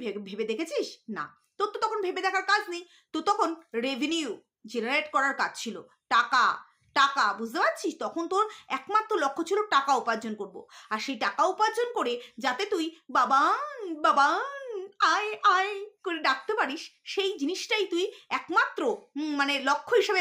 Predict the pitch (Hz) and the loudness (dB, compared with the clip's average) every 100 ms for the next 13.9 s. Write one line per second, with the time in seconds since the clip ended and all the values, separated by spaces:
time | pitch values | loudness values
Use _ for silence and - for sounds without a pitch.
0 | 262 226 254 226 - - - _ _ _ | 2 0 -2 -4 -10 -14 -16 _ _ _
1 | _ 240 285 262 226 214 - 190 185 _ | _ -2 2 2 0 -2 -8 -12 -14 _
2 | - - - 440 571 381 294 320 - 359 | -20 -6 0 2 2 2 0 -2 -2 0
3 | 415 554 508 294 294 370 - 262 220 - | 0 0 0 0 -2 -4 -2 -2 -2 -8
4 | - - 285 302 381 440 480 349 311 339 | -18 0 0 2 0 0 -2 -4 -4 -4
5 | 339 254 254 349 403 311 262 - 302 _ | -4 -4 -4 -4 -4 -2 -4 -4 -10 _
6 | _ 220 330 330 - 349 415 480 349 233 | _ -2 0 0 -2 0 0 0 -2 0
7 | 240 233 269 330 427 494 494 311 254 254 | 0 2 2 -2 -6 -10 -4 0 2 2
8 | 277 339 494 587 _ 262 311 320 262 302 | 0 -4 -10 -14 _ 0 0 2 2 2
9 | 214 _ 269 254 330 - 415 403 - 220 | -6 _ -8 -4 -4 -2 0 0 0 -4
10 | 240 240 - 240 202 185 - - - - | -2 -6 -6 -8 -8 -10 -14 -20 -16 -4
11 | 370 453 453 330 320 254 247 285 381 381 | -2 0 2 2 2 -2 -4 -2 -2 -2
12 | 403 427 508 - - 277 339 392 - 294 | -2 -4 -6 -10 -14 -6 -2 -2 -2 -6
13 | 370 - 330 370 480 - 359 - | -4 0 0 0 -2 0 0 0